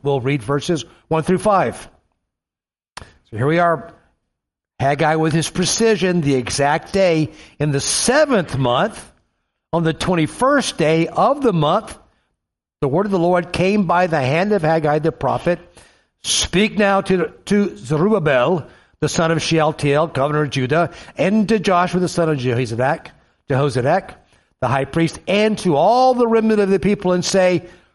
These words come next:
'Who is left among you who saw the house in its former glory? How do you see it now?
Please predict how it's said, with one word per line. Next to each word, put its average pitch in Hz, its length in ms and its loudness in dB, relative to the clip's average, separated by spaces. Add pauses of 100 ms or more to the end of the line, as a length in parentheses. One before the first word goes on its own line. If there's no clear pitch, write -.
(400)
'Who 294 240 4
is 240 180 0
left 254 320 0
among 226 460 2
you 208 160 2
who 202 160 2
saw 190 320 0
the 190 140 0
house 160 380 -2
in 185 220 0
its 190 140 -2
former 120 420 -4
glory? 208 540 -2 (2000)
How 247 120 0
do 262 120 0
you 220 180 2
see 175 300 0
it 151 100 -4
now? 175 520 -4